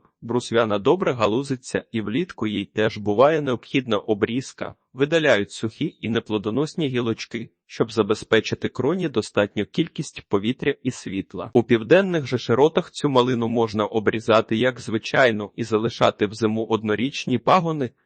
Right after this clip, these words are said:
тоді навесні на них сформується літній урожай. Однак такий спосіб відноситься до інтенсивного вирощування і вимагає дотримання всіх нюансів догляду, інакше кущі виснажаться і другий осінній урожай буде дрібним. Підготовка до зими,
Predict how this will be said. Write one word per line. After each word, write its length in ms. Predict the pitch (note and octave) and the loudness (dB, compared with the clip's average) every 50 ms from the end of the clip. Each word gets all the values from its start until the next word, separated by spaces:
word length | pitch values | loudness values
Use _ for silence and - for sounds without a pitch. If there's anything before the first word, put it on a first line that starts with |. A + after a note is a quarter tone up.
| _ _ _ | _ _ _
тоді 300 | - C3 B2+ C3+ G3 A3 | 2 2 2 4 2 2
навесні 460 | G3 F3 B2+ A#2 A2 - - A#2 G#2+ | 2 2 2 0 -2 -4 -2 -2 -2
на 160 | G#2 G#2+ A2 | 0 0 0
них 200 | A2+ A#2 A#2+ - | 0 0 -4 -6
сформується 720 | - - - - C3 D3+ D#3 F#3 G3 F3+ C#3+ - - A#2 | -10 -8 -4 -2 -2 0 0 0 0 0 0 0 0 0
літній 380 | A2+ B2 A2+ A2+ - A2+ B2 A2+ | 0 0 -2 -4 -4 -4 -4 -2
урожай. 520 | - A#2 A2+ A#2+ A2+ - G#2+ F#2 E2+ - - _ _ _ | -2 0 0 0 0 2 0 0 0 -2 -8 _ _ _
Однак 400 | - A2+ A2+ A#2+ C#3 B2+ - - | -4 -2 2 2 2 2 2 0
такий 280 | - A#2 - - A2+ | -2 -2 0 -2 -4
спосіб 480 | - - - - A2 A2+ - - G2 - - | -4 -6 -2 0 0 0 0 -2 -6 -2 -2
відноситься 640 | A2 A2 G#2+ A#2 C3+ E3 - - F3+ - - E3+ | -2 0 0 0 0 0 0 -4 -8 -2 0 0
до 140 | D3 C3+ A#2+ | 0 2 0
інтенсивного 960 | A2+ - A#2 C3 B2 - - G#2+ G#2+ - - B2 A#2+ A#2 A#2 A2+ A#2 A2 G#2+ | -2 0 -2 -6 -2 -2 -2 -2 -2 -4 -6 -4 -2 -2 -2 -2 0 0 0
вирощування 720 | G#2+ G#2+ G2+ B2 D#3 D#3 - - C3+ A#2 A2+ G#2+ G2+ F#2+ F#2 - | 0 0 0 0 0 -2 -2 -2 -2 0 0 -2 -4 -6 -8 -6
і 100 | - A#2 | -4 -2
вимагає 520 | A2 A2 A2+ A2 G#2 G#2 A#2 B2 A#2+ A2+ G#2+ | 0 0 0 0 0 2 2 4 4 4 2
дотримання 600 | G#2 G#2+ G#2 - C#3+ E3 E3+ C#3 A#2 G#2 G2 G2+ | 2 0 -2 0 -2 -2 0 -2 -2 -2 -2 -4
всіх 340 | - - - A2 G#2 - - | -6 -4 -4 -6 -6 -4 -4
нюансів 500 | A#2 A2+ G2+ G2+ G#2 G2+ - A2 G2+ G#2 | -2 -2 -2 -2 -4 -4 -6 -8 -8 -2
догляду, 580 | G2 G2+ G#2 G#2 A2 A2 G#2+ G2 G#2 G2+ - _ _ | 0 0 0 2 0 -2 -2 0 -2 -4 -6 _ _
інакше 500 | A#2+ A#2+ A#2 A2+ A2 G#2+ - - - A2 | -4 0 2 2 2 2 0 -2 -6 -4
кущі 380 | - - - - - - G#2+ | -4 -6 -8 -8 -4 -4 -4
виснажаться 760 | G#2 G#2+ A2+ A2+ - - G#2+ G#2 - G2+ F#2+ - - - - - _ - | -2 -2 -4 -4 -4 -4 -4 -2 -2 -4 -4 -4 -6 -6 -6 -6 _ -4
і 80 | A2 | -4
другий 500 | G2+ - A#2 C3+ C3+ C3 B2 A2 A2+ - _ | -2 0 0 0 0 0 -2 -2 -4 -4 _
осінній 640 | - A#2 - - - G2+ F#2 F2 F2 F2 E2+ - _ _ _ _ | -6 -6 -6 -6 -6 -6 -6 -6 -8 -8 -10 -12 _ _ _ _
урожай 420 | - B2 A#2 B2 A#2+ C3 C#3+ D3 C3+ | -4 -2 -2 0 2 4 4 4 4
буде 280 | B2 A#2+ A#2 G#2+ G#2+ | 4 2 2 2 2
дрібним. 540 | G2+ F2 - G#2 G#2 - C3 E3+ G3+ G3+ G3 - _ | 0 2 0 -4 -2 -2 -2 -2 -2 -2 -4 -10 _
Підготовка 640 | - A#2 G2+ G#2 G#2 G2 - - F3 F#3+ - - F3+ | -6 -6 -2 -2 -2 2 4 4 4 4 2 0 0
до 140 | D3+ C3 A2 | 2 2 0
зими, 380 | G#2 - G2 G2 G#2 B2+ E3 | 0 0 -2 -2 -2 -2 -4